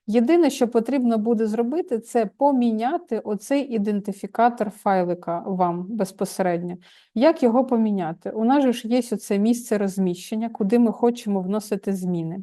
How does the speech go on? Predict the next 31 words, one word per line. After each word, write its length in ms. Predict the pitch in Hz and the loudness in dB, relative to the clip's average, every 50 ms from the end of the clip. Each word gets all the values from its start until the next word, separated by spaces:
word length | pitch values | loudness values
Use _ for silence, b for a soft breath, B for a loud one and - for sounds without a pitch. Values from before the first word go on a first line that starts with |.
| - _ _ _ _ _ _ _ _ _ _ _ _ - | -14 _ _ _ _ _ _ _ _ _ _ _ _ -2
А, 180 | - 214 214 214 | 2 2 2 4
тільки 320 | 208 294 277 269 269 269 | 4 4 4 4 4 4
уважно, 480 | 262 233 220 208 190 180 185 190 185 185 | 2 4 6 4 4 4 2 -2 -2 -2
дивіться, 400 | 185 220 214 202 190 202 - 165 | 0 0 0 0 -2 -2 -6 -6
е, 320 | 160 156 - 202 196 190 196 | -6 -4 -4 -2 -2 -2 0
якщо 380 | 208 208 202 - - - 302 | -2 -2 -2 -2 -2 -2 0
у 20 | 285 | 2
вас 240 | 277 247 240 - - | 2 0 0 -2 -10
файлик 480 | - - 220 196 185 175 175 175 - | -2 0 2 2 2 0 -2 -4 -4
відкрився 580 | 208 202 202 - - 233 254 240 240 - - 208 | -6 -6 -6 -4 -2 0 0 0 -2 -2 -4 -4
під 280 | 202 - - 214 214 | -4 -2 -6 -8 -4
тим 220 | - - 233 220 208 | 0 0 0 2 2
же 80 | 202 | 0
ж 100 | 196 208 | -2 -4
самим 300 | - - 208 208 202 196 | -2 0 0 2 2 2
мейлом, 340 | 202 208 202 196 190 185 185 | 0 0 0 0 -2 -2 -4
куди 260 | 185 - 202 190 190 | -4 -4 -4 -2 -2
ви 120 | 190 185 185 | -2 -2 -4
там 360 | 185 175 175 175 170 180 185 | -4 -6 -6 -6 -6 -4 0
будете 340 | 190 196 185 185 180 - 185 | 0 2 2 0 0 0 0
відпрацьовувати 800 | 185 190 190 190 - 190 185 - 208 196 196 196 196 - 202 | -2 -2 -2 -2 -4 -4 -4 -2 0 0 0 0 0 -2 -4
цей 160 | 202 - 233 214 | -2 -2 -4 -4
скрипт, 400 | 214 - - 339 370 359 - 240 | -4 -4 -2 -2 -2 -2 -2 -6
окей. 300 | 240 240 - 180 170 180 | -6 -4 -2 -2 -2 -2
Якщо 320 | 185 190 - - - 233 | -2 -4 -6 -2 0 2
ні, 260 | 226 240 285 381 381 | 2 2 2 2 0
то 180 | 381 370 226 220 | 2 2 0 2
обов'язково 680 | 208 202 208 214 220 214 - - - 311 294 262 240 | 2 2 0 0 0 -2 -4 -4 -4 -2 -2 -2 -2
там, 280 | 226 233 202 190 190 190 226 | -2 -2 -4 -4 -4 -6 -6
ну, 140 | 262 277 226 | -4 -6 -4
щоб 180 | - - 185 | -4 -4 -6